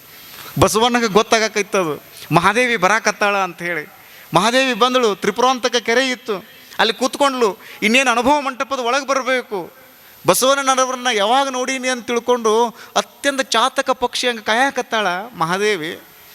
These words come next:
ಅನುಭವ ಮಂಟಪದ ಒಳಗೆ ಇನ್ನೇನು ಹೆಜ್ಜೆ ಇಡ್ಬೇಕಂತಿದಳು, ಸ್ಟಾಪ್ ಅಂದರು. ಯಾರು?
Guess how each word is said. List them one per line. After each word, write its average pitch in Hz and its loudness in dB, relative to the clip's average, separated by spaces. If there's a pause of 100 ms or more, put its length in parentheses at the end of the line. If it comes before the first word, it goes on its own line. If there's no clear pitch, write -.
(240)
ಅನುಭವ 277 4
ಮಂಟಪದ 269 0
ಒಳಗೆ 262 0
ಇನ್ನೇನು 269 -2
ಹೆಜ್ಜೆ 247 0
ಇಡ್ಬೇಕಂತಿದಳು, 254 -2 (1400)
ಸ್ಟಾಪ್ 156 0
ಅಂದರು. 104 0 (1040)
ಯಾರು? 139 0